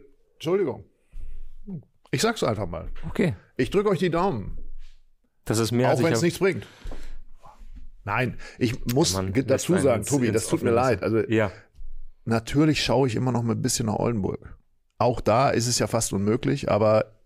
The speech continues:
Speaker 1: ich, wenn ich mich entscheiden muss, sei mir nicht böse, dann könnt ihr bitte absteigen.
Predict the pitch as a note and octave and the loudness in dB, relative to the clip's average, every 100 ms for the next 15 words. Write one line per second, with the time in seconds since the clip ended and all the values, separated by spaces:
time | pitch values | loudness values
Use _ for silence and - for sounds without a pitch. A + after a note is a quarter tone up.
0 | _ G#2+ G2+ - - F2 B2 D3+ B2+ A2+ | _ 0 0 -4 -8 0 0 2 0 0
1 | G#2 G#2+ A2+ G#2+ F#2+ E2+ - - - - | 0 2 2 2 0 0 -4 -8 -18 -14
2 | - G#2 G#2+ F#2 G2 G#2+ E2 - - - | -4 0 0 0 2 2 0 -8 -12 -20
3 | _ _ _ _ - F#2 - F#2+ F#2+ F2+ | _ _ _ _ -8 -8 -6 -4 -4 -2
4 | F2+ D#2+ - - - - | -2 -4 -4 -8 -8 -10